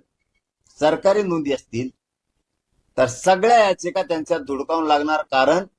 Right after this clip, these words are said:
सरकारी दस्तऐवज धुडकावून लावता येत नाही. उदाहरणार्थ, कोणी जर म्हणला, "ह्यो जजच नाही", तर मान्य आहे का कोणाला? मग राष्ट्रपतीनं, राज्यपालानं, विधी व न्याय विभागानं केंद्राच्या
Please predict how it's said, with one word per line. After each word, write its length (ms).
सरकारी 540
दस्तऐवज 560
धुडकावून 380
लावता 320
येत 260
नाही. 240
उदाहरणार्थ, 540
कोणी 240
जर 160
म्हणला, 260
"ह्यो 200
जजच 500
नाही", 180
तर 40
मान्य 300
आहे 80
का 80
कोणाला? 380
मग 140
राष्ट्रपतीनं, 920
राज्यपालानं, 880
विधी 260
व 100
न्याय 320
विभागानं 480
केंद्राच्या 680